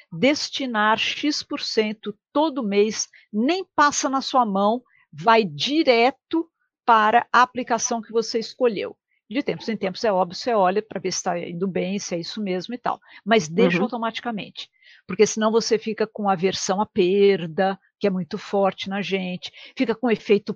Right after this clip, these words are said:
Speaker 1: posse, "é meu, não posso me separar nunca", fica, cai na crença infundada da sua capacidade futura,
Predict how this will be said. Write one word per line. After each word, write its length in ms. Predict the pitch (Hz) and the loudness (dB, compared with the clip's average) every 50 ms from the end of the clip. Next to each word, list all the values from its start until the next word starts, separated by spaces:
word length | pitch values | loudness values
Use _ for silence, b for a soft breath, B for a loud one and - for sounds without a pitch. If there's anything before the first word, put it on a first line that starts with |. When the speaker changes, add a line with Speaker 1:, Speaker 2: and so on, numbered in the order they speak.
| - _ | -6 _
Speaker 1:
posse, 720 | 208 202 202 202 208 220 190 185 - - - - 233 190 B 508 403 262 | 2 4 6 6 4 4 2 0 -2 -4 -4 -4 -6 -6 B -8 0 2
"é 80 | 269 | 4
meu, 500 | 302 269 233 254 254 233 240 254 247 247 | 4 4 4 2 4 6 6 6 6 6
não 160 | 240 233 247 254 | 4 2 0 0
posso 320 | - 240 220 208 - - | 2 0 0 0 -2 -6
me 80 | 208 208 | -4 -4
separar 600 | - - 220 214 - - 214 214 208 202 214 220 | -2 0 -2 -2 0 -2 0 0 0 0 0 0
nunca", 760 | 226 214 196 202 214 214 208 208 208 202 - - 214 208 208 B B B B B B B B B | -2 -2 -2 0 -2 -2 -2 -4 -6 -6 -2 0 0 0 0 B B B B B B B B B
fica, 380 | - - - 285 277 - - - - - | -12 -2 2 2 2 2 0 -6 -4 0
cai 240 | 269 269 269 269 | 4 4 4 4
na 320 | 269 247 247 240 240 - - _ _ - | 4 4 2 2 2 0 -4 _ _ -2
crença 500 | - 226 254 262 262 269 - - - 240 | 0 2 2 2 0 -2 -4 -6 -6 -8
infundada 1000 | 226 - - 240 233 226 208 214 214 214 208 208 208 196 185 220 220 226 240 240 _ _ _ _ _ _ _ _ _ - | -8 -10 -10 -8 -4 0 2 2 4 4 4 4 2 2 2 4 4 4 4 0 _ _ _ _ _ _ _ _ _ -8
da 160 | 160 147 185 185 | 0 0 0 0
sua 240 | - - - 196 | 0 -2 -4 -4
capacidade 640 | - - 202 - 202 - - 196 185 190 185 185 - | -4 -4 -4 -2 0 0 0 2 2 0 0 0 -2
futura, 720 | - - 233 214 - - 220 214 214 208 208 208 208 214 | -8 -10 -12 -12 -8 -6 -4 -2 0 0 0 0 0 -2